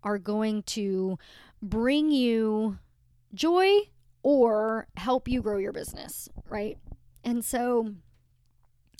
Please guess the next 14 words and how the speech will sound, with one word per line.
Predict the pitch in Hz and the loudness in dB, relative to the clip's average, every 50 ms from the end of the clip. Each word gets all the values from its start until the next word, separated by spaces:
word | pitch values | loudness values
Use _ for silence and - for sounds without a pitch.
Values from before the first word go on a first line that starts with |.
| - _ _ _ _ - | -20 _ _ _ _ -2
me | 226 233 254 277 302 320 339 359 359 339 - | 0 2 4 4 2 2 2 0 0 -2 -2
knowing | 254 254 254 254 254 269 277 285 285 294 294 - - - - - - - - - - | -2 -2 0 0 0 0 0 0 0 -2 -2 -4 -8 -18 -20 -20 -20 -20 -18 -6 0
what's | 214 247 254 247 - | 2 2 2 2 2
going | - 247 247 247 233 | 2 2 2 2 2
on | 226 226 226 | 2 0 0
in | 247 | 0
my | 247 233 220 | 0 0 2
local | 208 208 208 208 - 208 214 | 2 2 0 0 -2 -4 -4
news | 208 196 190 190 208 262 311 339 - - - - - | -2 -2 -2 -2 0 0 -2 -2 -4 -8 -10 -8 -4
or | - 202 202 196 - | -2 0 0 0 -2
in | - 208 208 | -4 -4 -4
the | 208 208 | -4 -4
national | 202 190 190 220 - - - 233 226 220 214 | -4 -4 -6 -6 -6 -6 -4 -2 -2 -2 -2
news | 202 196 196 208 226 262 285 269 - - - | -2 -2 -2 -2 0 0 -2 -2 -4 -8 -14